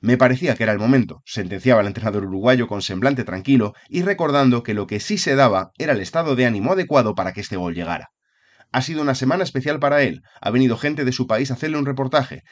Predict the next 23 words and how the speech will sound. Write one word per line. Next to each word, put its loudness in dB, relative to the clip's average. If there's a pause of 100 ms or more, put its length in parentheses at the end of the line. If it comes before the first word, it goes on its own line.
(160)
y 2
le 6
veía 2
con -2
un 2
grado 0
de 0
confianza -2
grande", 2
explicó. -12 (400)
Y 2
dejó 2
muy 2
claro 2
que -4
era 0
consciente -4
del -2
riesgo 0
que -6
se -8
había 0
corrido. -2